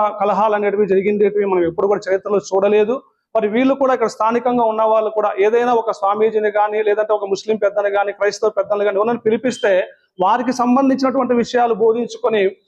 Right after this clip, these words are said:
అందులో ఉన్నటువంటి మంచిని వారు తెలియజేస్తే ఎంతైనా బాగుంటుంది. అలా కాకుండా ఇతర గ్రంథాల జోలికి వచ్చి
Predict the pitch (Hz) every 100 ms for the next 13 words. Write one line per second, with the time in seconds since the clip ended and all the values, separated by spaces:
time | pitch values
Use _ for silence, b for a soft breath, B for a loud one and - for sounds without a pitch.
0 | _ 202 247 269 269 269 247 208 208 247
1 | 277 254 254 226 214 196 208 226 226 220
2 | 220 233 202 208 214 185 185 202 190 196
3 | 214 190 190 202 208 214 202 220 220 208
4 | 208 214 208 202 208 208 - - 175